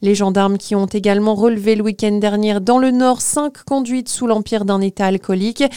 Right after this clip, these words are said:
Sept P V ont été dressés pour usage du téléphone au volant, dix pour des défauts d'assurance. Au total, tout au long du week-end, ce sont douze conducteurs qui ont fait l'objet d'un retrait immédiat de leur permis de conduire.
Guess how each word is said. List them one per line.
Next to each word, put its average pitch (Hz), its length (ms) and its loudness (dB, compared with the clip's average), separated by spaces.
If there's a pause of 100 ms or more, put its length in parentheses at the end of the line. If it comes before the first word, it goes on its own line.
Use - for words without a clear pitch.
(220)
Sept - 460 2
P 285 140 2
V 262 180 0
ont 247 100 0
été 233 280 -4
dressés 214 400 0
pour 202 240 0
usage 202 300 0
du 196 120 -2
téléphone 196 520 -2
au 190 40 0
volant, 220 320 2
dix 233 380 -6
pour 208 220 -4
des 196 120 0
défauts 240 380 -2
d'assurance. 196 720 0 (380)
Au 180 120 0
total, 196 420 0
tout 208 220 -8
au 214 80 4
long 208 160 0
du 196 120 -4
week-end, 220 440 -2 (100)
ce 214 220 -2
sont 226 240 -2
douze 254 280 0
conducteurs 262 680 2
qui 220 220 -2
ont 208 40 0
fait 202 160 -6
l'objet 190 340 2
d'un 190 180 0
retrait 196 560 -4
immédiat 220 480 0 (100)
de 202 120 2
leur 262 200 4
permis 277 320 0
de - 80 -10
conduire. 185 540 -4